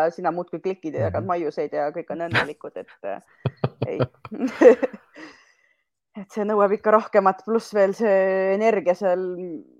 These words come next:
Speaker 1: mis ta tahab ajutööd teha ja joosta, et see on, et mul teevad inimesed, kes ütlevad, nende labrador või keegi on aktiivne ja siis sa vaatad, et neil
Speaker 2: Mhm.
Speaker 1: käib lamamine,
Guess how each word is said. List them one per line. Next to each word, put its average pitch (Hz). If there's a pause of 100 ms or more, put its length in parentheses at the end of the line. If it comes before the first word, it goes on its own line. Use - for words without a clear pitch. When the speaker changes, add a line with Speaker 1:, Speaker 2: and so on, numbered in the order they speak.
(260)
Speaker 1:
mis 190
ta -
tahab 175
ajutööd 180
teha 185
ja 165
joosta, 175
et - (640)
see 185
on, 170 (720)
et 170 (240)
mul 165
teevad 185
inimesed, 180
kes 175
ütlevad, 160
nende 170 (800)
labrador 165
või 165
keegi 180
on 160
aktiivne 160
ja 151
siis -
sa 175
vaatad, 170
et -
neil 120
Speaker 2:
Mhm. 117
Speaker 1:
käib 165
lamamine, 170